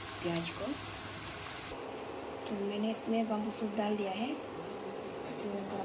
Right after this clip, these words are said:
पक चुका है। तो बम्बू सूप के पकने के बाद इसको मैश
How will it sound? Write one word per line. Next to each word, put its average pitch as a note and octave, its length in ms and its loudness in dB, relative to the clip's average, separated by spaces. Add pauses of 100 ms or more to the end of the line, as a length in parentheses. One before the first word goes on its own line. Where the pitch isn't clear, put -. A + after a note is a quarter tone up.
पक G#3 200 2
चुका G#3 180 0
है। G#3 160 0 (1800)
तो - 100 4
बम्बू G#3+ 240 6
सूप F3 180 6
के - 120 -4
पकने G3 260 2
के F3 200 4
बाद F3+ 120 0
इसको F3 260 -2
मैश F#3+ 280 -2